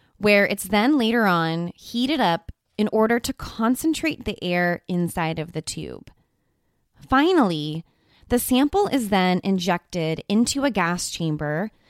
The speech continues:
The chemicals in the sample are separated, and the end result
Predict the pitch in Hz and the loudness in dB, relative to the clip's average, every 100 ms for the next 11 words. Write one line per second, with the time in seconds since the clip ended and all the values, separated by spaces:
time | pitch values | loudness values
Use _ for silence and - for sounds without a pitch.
0 | _ _ _ - 196 190 - 233 277 302 | _ _ _ -4 -2 -2 -2 2 2 4
1 | 359 320 311 - 196 180 190 185 175 180 | 2 4 2 2 0 0 2 2 0 -4
2 | - 156 165 147 139 156 190 262 - _ | -4 -6 -4 -6 -4 0 0 -2 -8 _
3 | _ _ _ _ 208 208 220 226 190 185 | _ _ _ _ 4 6 6 4 2 2
4 | 196 240 190 165 233 - | 2 0 2 4 2 -2